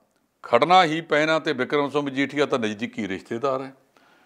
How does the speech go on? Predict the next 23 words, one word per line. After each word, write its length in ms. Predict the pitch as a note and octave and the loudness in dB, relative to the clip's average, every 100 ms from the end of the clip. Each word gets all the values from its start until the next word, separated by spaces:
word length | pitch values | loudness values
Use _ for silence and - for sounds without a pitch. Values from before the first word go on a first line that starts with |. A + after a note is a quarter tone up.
| _ _ _ _ _ | _ _ _ _ _
ਉਹਨਾਂ 200 | C3+ C#3+ | 4 6
ਨੇ 60 | C3+ | 4
ਜਿਹੜੀ 260 | B2 B2+ A2 | 0 -2 -2
ਗੱਲ 220 | A2 A2+ A#2 | -4 -2 -4
ਅੱਜ 140 | G#2 | -4
ਕੀਤੀ 400 | - G#2 - A#2 | -12 -14 -8 -2
ਆ, 100 | A2 | -2
ਸਿਆਸੀ 440 | G#2 A#2+ A2 - | 0 0 0 0
ਤੌਰ 280 | C#3 A#2+ G#2+ | -2 0 0
ਦੇ 120 | G#2 | -2
ਉੱਤੇ 340 | A2 A#2 - A2 - | -8 -8 -8 -8 -6
ਉਹਨਾਂ 180 | A2+ A2+ | -2 -2
ਦਾ 100 | G#2+ | -2
ਕਹਿਣਾ 400 | - A2+ G#2+ - _ _ | -4 -4 -4 -8 _ _
ਬਣਦਾ 300 | F2+ F2 G#2+ | -12 2 4
ਸੀ। 280 | A2 G#2+ A2+ _ _ _ _ _ _ _ _ - | 4 -2 -12 _ _ _ _ _ _ _ _ 6
ਮੈਂ 140 | C3 E3 | 8 8
ਪਹਿਲਾਂ 260 | E3+ G#3+ | 6 2
ਕਹਿ 140 | G#3+ G3+ | 2 -2
ਕੇ 200 | G#3+ F#3 | 0 0
ਹਟਿਆ 280 | F#3+ F#3+ F#3 _ _ _ _ - | 0 -4 -6 _ _ _ _ 2
ਕਿ 120 | F3 | 2
ਜੇ 540 | C3 D#3+ G3+ G#3+ G#3 | 6 8 10 8 4